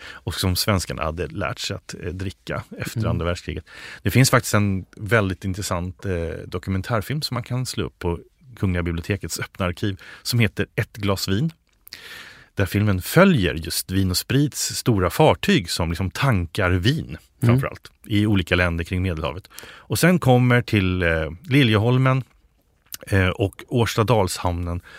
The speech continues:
Speaker 1: och liksom bara sprutar ner allt vin i den här bergrummet för att sen buteljeras och säljas på Systembolaget.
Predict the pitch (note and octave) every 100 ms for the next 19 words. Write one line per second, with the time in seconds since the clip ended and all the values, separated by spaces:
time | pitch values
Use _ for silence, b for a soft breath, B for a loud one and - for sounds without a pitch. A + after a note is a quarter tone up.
0 | B B - G#2 - F2 E2+ - - -
1 | _ A#2 A#2 G2 - G2 G2+ D3 D2+ F2
2 | F2+ F2 F2 F2 F2 D2+ C2 E2+ F#2+ F2
3 | D#2+ E2 B2+ A2+ - - - _ - G#2
4 | F2+ E2 - D#2+ D#2+ - - F2+ F2 F2+
5 | C#2 - G2 G2 D#2+ - - - F#2+ -
6 | F#2 F2+ -